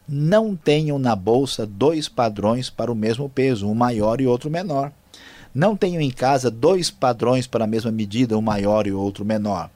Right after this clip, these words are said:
É a pessoa que rouba no pouco. Quem rouba no pouco, rouba no muito. É a pessoa que é desonesta na hora de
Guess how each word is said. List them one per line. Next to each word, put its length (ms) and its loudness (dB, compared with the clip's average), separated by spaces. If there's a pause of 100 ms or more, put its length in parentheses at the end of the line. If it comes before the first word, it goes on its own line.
(140)
É 100 -4
a 60 -2
pessoa 560 0
que 240 -4
rouba 420 0
no 140 -2
pouco. 420 2
Quem 180 -4
rouba 300 2
no 140 0
pouco, 440 2
rouba 280 2
no 100 -2
muito. 440 0 (800)
É 160 2
a 60 2
pessoa 640 2
que 200 -2
é 60 4
desonesta 720 0
na 140 0
hora 300 2
de 280 -4